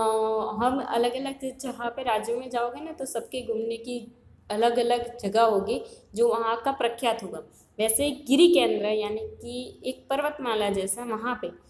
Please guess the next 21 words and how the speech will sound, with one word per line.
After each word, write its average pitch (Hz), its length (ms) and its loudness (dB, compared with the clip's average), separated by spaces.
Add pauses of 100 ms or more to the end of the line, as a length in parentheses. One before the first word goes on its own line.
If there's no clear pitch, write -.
(260)
तो 262 120 4
स-, - 400 -6
डांग 269 280 4
जिले 285 240 2
में 277 140 0
आया 247 220 0
हुआ 262 240 0
सापुतारा 202 680 0 (840)
हमारे 240 460 4
गुजरात 233 500 2
का 240 480 -2 (200)
घूमने 254 300 2
लायक 233 260 2
यानी 220 160 0
कि 226 120 -2
गिरी 240 280 0
केंद्र 247 400 -2
उसको 233 280 -4
कहा 202 280 -6
जाता 190 320 -10 (340)
है। 160 80 -18